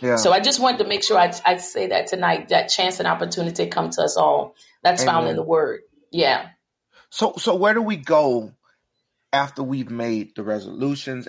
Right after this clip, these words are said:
Speaker 1: after we've, we've set our mind to do it, and we've asked God to help us get there?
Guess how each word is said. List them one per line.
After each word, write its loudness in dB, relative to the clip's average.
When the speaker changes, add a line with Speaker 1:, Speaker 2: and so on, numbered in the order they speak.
Speaker 1:
after 2
we've, -8
we've -8
set 0
our 4
mind 0
to -10
do -2
it, -4
and -4
we've -2
asked 2
God 2
to -6
help -2
us -8
get -8
there? -8